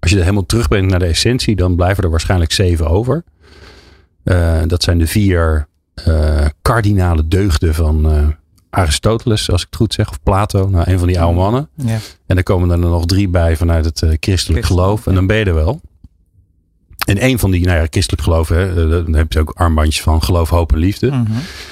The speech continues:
Speaker 1: En bij hoop dacht ik, ja, ik heb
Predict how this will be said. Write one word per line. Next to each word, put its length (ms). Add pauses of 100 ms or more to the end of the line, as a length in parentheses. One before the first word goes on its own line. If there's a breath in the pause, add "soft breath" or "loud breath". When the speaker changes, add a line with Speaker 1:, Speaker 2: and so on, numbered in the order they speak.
(840 loud breath)
Speaker 1:
En 220
bij 220
hoop 360
dacht 260
ik, 100
ja, 360 (280)
ik 180
heb 240